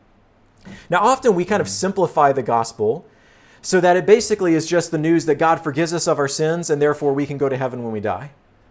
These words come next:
That's kinda how we tend to think of it. The gospel is, "God forgives my sins, I go to heaven when I die." Now, look, I don't wanna make, make light of that, that message. I don't want to disparage that message. That message is very good.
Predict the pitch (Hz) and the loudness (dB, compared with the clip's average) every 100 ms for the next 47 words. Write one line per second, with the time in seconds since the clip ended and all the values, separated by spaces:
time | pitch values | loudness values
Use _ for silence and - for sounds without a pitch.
0 | _ 151 214 190 190 165 156 170 151 160 | _ -2 0 0 2 0 0 -2 -2 -4
1 | 151 120 110 127 143 165 180 175 156 139 | -4 -4 -6 -6 0 0 0 0 0 0
2 | 139 - - _ _ 165 190 196 175 180 | -2 -6 -20 _ _ 0 0 0 0 -2
3 | 175 160 170 180 180 175 _ _ - 147 | -2 -4 -2 -4 -4 -10 _ _ -6 -2
4 | 147 139 135 131 123 117 110 107 104 135 | 0 0 -2 -4 -4 -4 -2 -2 -2 -8
5 | _ _ _ _ _ _ 165 190 220 185 | _ _ _ _ _ _ 0 4 4 4
6 | 285 240 214 175 165 - _ _ _ 156 | 4 4 4 2 0 -8 _ _ _ -16
7 | 175 180 180 156 - 180 185 175 175 170 | -6 -4 -4 -8 -8 -4 -4 -4 2 2
8 | 202 175 147 165 151 - 160 156 151 180 | 2 0 0 4 2 2 -2 -2 -2 -4
9 | 147 110 147 196 185 180 151 143 - 190 | -4 -2 -2 0 -2 -4 -6 -6 -2 0
10 | 180 156 143 147 143 127 - 185 190 190 | 0 0 -2 -2 -4 -2 2 2 0 -2
11 | 180 147 139 127 160 165 147 156 127 104 | -2 -2 -4 0 0 0 0 2 2 2